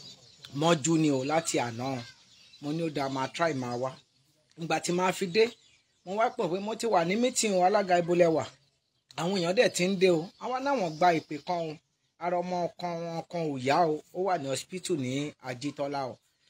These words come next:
Àwọn nǹkan báyìí la fẹ́ ṣiṣẹ́ lé lórí nípàdé, ká máa bá pàdé lọ, a dẹ̀ ní ó dáa. Bí kan nínú àwọn ọmọ ẹgbẹ́ wa tó ṣe ń bọ̀ nípàdé pẹ̀lú ọ̀kadà lórí àkọ́bí wọn, Paul yẹn, ó wá bá, ó gbe délé. Ó wá bá mi bẹ̀ pé,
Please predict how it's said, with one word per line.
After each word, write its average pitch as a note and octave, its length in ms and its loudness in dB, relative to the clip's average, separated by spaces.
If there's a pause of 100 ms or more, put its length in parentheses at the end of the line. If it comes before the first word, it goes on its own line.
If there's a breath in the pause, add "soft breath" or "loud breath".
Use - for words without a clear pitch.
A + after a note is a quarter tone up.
(140)
Àwọn D#3+ 200 -4
nǹkan D3 220 -6
báyìí F#3+ 160 2
la C#3+ 120 2
fẹ́ F3 140 4
ṣiṣẹ́ - 320 2
lé E3+ 200 2
lórí E3+ 300 2
nípàdé, E3+ 520 -2
ká D3 120 -4
máa D3 180 -2
bá D3+ 180 -4
pàdé C3 360 -4
lọ, C#3 140 -4
a B2+ 140 -2
dẹ̀ B2+ 160 -6
ní A#2 80 -8
ó C3+ 100 -4
dáa. B2+ 200 -6 (580 soft breath)
Bí B3+ 140 -4 (160)
kan A3 200 -6
nínú B3 180 -2
àwọn G3 280 -2
ọmọ F#3+ 160 -4
ẹgbẹ́ F#3+ 200 0
wa G3 120 6
tó A3 100 -4
ṣe G3+ 160 0
ń G#3 80 -2
bọ̀ A3 140 2
nípàdé E3+ 380 -4
pẹ̀lú C#3 260 -4
ọ̀kadà D3 360 -2 (640)
lórí G#3+ 340 6
àkọ́bí E3+ 500 2
wọn, D3 440 0 (160)
Paul F#3 280 4 (100)
yẹn, B2+ 200 -2 (520)
ó G3+ 60 -2
wá A3 180 2
bá, G#3 200 4
ó G#3 180 2
gbe F#3 200 10
délé. G3+ 300 10 (680)
Ó G#3 60 0
wá G#3 140 6
bá F#3+ 140 6
mi F#3 100 -2
bẹ̀ F#3+ 140 4
pé, C#3+ 140 -2